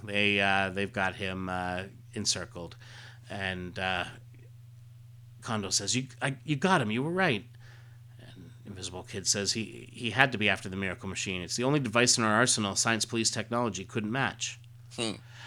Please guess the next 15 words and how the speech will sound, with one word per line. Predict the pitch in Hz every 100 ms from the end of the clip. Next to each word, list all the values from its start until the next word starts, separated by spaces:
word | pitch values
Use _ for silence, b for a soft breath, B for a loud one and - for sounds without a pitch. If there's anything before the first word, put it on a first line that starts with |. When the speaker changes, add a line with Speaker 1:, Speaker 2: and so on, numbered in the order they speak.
| B
Speaker 1:
"And | 160 151
with | 147
your | 127 151
help, | 135 156 -
Kondo, | 123 92 92
I | 101
was | 135 131
able | 110 107
to |
get | 107 107
the | 110 104
auto | 113 113 101
fabricator | - 120 123 110 110 95 95
to | - 104
build | 110 104 104